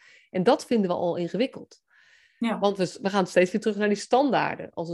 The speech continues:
Speaker 1: een, om een soort houvast te hebben. Hoe drukker we het hebben,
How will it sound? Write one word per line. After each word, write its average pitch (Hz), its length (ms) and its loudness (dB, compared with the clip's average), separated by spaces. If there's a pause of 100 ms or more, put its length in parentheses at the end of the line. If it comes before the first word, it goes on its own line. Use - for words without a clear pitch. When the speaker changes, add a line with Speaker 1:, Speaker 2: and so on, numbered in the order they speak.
(120)
Speaker 1:
een, 165 60 -8
om 170 60 -4
een 165 60 -2
soort 160 240 -2
houvast 175 460 2
te - 60 -2
hebben. 190 180 0
Hoe 180 100 0
drukker 214 260 0
we 196 60 0
het 196 100 -2
hebben, 226 420 4